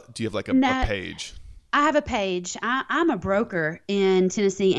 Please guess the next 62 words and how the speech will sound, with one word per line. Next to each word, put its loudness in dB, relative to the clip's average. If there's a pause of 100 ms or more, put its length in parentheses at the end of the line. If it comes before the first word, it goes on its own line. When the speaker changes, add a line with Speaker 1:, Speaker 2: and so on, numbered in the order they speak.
Speaker 2:
and 6
in 8
Georgia, 2
but 2
I 2
don't 2
do -2
regular 0
real 2
estate -4
things. 2
Speaker 1:
Mm-hmm. -8 (220)
Speaker 2:
Um, 4
I -2
don't 4
list 0
houses. -2
I -2
don't 2
drive 0
buyers 0
around. -4
I -4
don't 0
do 2
open 2
houses -4
on 0
Sundays. 0 (460)
I 2
buy 2
houses. -8 (400)
And -4
if -6
I 0
can't 0
make 0
it -2
a 0
deal, 2
I'll 2
put -2
you 0
in 0
contact -2
with -6
some 0
of 2
my -2
friends 0
who -2
buy 0
houses -2
and 2
see 0
if 0
they 2
can -2
make -4
it -4
a -4
deal. -6